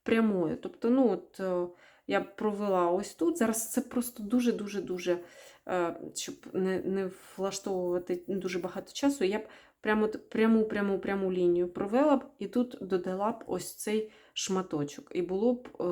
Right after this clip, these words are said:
взагалі дуже-дуже-дуже добре. Ви дивіться самі, ось цю лінію ви можете вести так, як на моделі, можете вести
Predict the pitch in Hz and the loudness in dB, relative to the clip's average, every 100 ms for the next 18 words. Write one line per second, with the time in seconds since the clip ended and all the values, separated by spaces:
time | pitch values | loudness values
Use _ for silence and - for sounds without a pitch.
0 | 175 165 190 180 190 233 196 196 202 196 | 0 -2 -4 -2 2 2 2 -2 -2 -2
1 | 160 180 180 - 175 160 160 160 _ _ | 0 0 0 -2 -4 -2 -4 -8 _ _
2 | 160 170 143 - - _ - - - - | 0 2 2 -6 -14 _ -18 -18 -18 -2
3 | 190 226 214 214 220 - 214 185 151 196 | 2 4 4 0 -4 -4 -2 -2 -2 -4
4 | 190 - 196 208 247 233 185 185 190 - | -6 -6 -2 6 6 6 2 -2 -4 -8
5 | - 170 185 185 175 175 - - 190 185 | -6 -2 -2 -4 -8 -8 -10 -10 -10 -6
6 | 185 175 165 170 165 220 269 - 196 220 | 0 2 2 0 0 0 0 -4 0 0
7 | 220 214 180 208 214 202 196 - | 0 -6 -4 -4 -4 -8 -8 -10